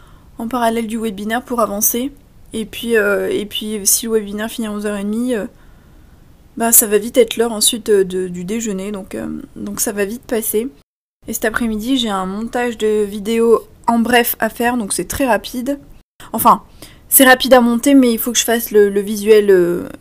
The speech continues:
écrit, puisque pour la collection en bref, qui sont des vidéos courtes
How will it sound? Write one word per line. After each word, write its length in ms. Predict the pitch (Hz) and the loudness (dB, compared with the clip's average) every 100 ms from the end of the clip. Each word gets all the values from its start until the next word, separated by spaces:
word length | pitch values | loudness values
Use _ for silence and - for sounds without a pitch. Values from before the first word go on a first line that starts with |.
| - | -6
écrit, 400 | 214 - 269 277 | -4 0 2 2
puisque 440 | - - 254 208 | 0 -4 2 2
pour 260 | 202 - 226 | 2 -4 0
la 180 | 202 196 | 2 2
collection 480 | 226 208 208 240 - | 2 0 0 -4 -2
en 140 | 233 | -2
bref, 300 | 226 247 247 | 0 0 -2
qui 140 | - | -6
sont 120 | - 214 | -4 -4
des 120 | 208 | -4
vidéos 340 | 196 196 220 | -4 -2 -2
courtes 480 | 220 277 - - - | -2 -8 -6 -4 -4